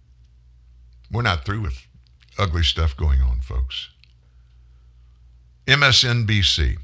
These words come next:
or as Sean Hannity calls them, M S D N C.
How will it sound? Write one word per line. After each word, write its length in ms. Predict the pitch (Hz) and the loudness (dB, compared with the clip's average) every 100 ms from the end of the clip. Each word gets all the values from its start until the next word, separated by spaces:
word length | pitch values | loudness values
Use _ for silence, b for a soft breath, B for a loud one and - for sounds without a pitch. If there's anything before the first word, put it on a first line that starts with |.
| - 82 | -4 0
or 220 | 90 87 | 2 2
as 120 | 87 | 2
Sean 360 | - 110 101 92 | 0 0 2 4
Hannity 360 | 95 90 82 76 | 4 2 0 0
calls 320 | 87 87 80 | 0 2 2
them, 160 | 80 | 0
M 180 | 87 98 | 2 2
S 220 | 92 85 | 2 2
D 460 | - - 82 127 104 | -2 -2 0 2 4
N 180 | 71 64 | 4 4
C. 460 | - 64 58 95 | 2 0 0 -4